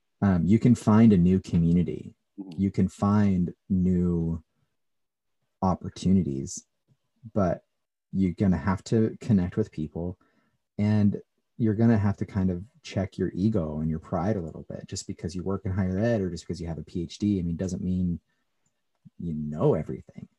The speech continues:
Speaker 1: Like, you have
Speaker 2: Mm-hmm.
Speaker 1: to be able to go in and speak their language. Um, it's a, a rhetorical act to go in and understand how they speak, and you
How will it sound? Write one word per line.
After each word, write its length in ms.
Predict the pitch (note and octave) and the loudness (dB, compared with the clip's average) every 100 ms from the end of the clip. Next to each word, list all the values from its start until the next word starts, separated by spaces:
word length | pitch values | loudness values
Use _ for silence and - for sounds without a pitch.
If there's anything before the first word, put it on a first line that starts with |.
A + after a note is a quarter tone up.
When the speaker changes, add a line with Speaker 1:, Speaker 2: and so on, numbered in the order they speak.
| _ _ | _ _
Speaker 1:
Like, 180 | E2+ D#2+ | -12 -8
you 80 | F2 | -8
have 220 | G#2+ G2+ | -4 -4
Speaker 2:
Mm-hmm. 60 | F2+ | -4
Speaker 1:
to 80 | |
be 120 | G2+ G2+ | -4 -4
able 120 | F#2 | -4
to 80 | F#2 | -8
go 280 | F2 F2+ | -6 -6
in 140 | F2+ F2 | -4 -6
and 120 | E2+ | -8
speak 360 | - - F#2 - | -8 -8 -8 -8
their 180 | F2 | -10
language. 640 | E2 D2+ D#2 D2 - - - _ - | -10 -12 -12 -14 -16 -20 -20 _ -16
Um, 320 | E2+ E2 D#2+ - | -14 -10 -12 -12
it's 200 | F#2 F#2+ | -10 -6
a, 200 | E2+ E2+ | -6 -6
a 100 | F#2+ | -8
rhetorical 640 | F2 F2+ - A2 G#2+ - - | -8 -8 0 0 0 -4 -8
act 380 | D#2 - _ _ _ _ _ _ _ | -8 -12 _ _ _ _ _ _ _
to 100 | - | -8
go 200 | G2 F#2 | -2 0
in 80 | F2+ | 0
and 100 | F2 | -2
understand 480 | F#2+ F#2+ - E2 D#2 | -4 -4 -4 -6 -4
how 220 | G2 G2+ | -4 -2
they 160 | F2 | -2
speak, 480 | E2+ - F#2 A#2 - _ _ _ _ _ _ _ | -6 -6 -2 -4 -6 _ _ _ _ _ _ _
and 320 | F#2 F2+ E2 | -4 -4 -4
you 460 | E2 A2+ G2+ F2 | 0 0 2 0